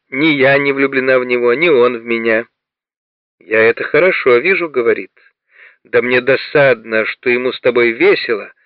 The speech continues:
а со мной он зевает". Когда сердце бьется от радости,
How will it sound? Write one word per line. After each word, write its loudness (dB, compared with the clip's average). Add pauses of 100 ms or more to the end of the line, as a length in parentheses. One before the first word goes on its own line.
(180)
а -4
со 0
мной 2
он -4
зевает". 0 (1700)
Когда 0
сердце 0
бьется 0
от -4
радости, -2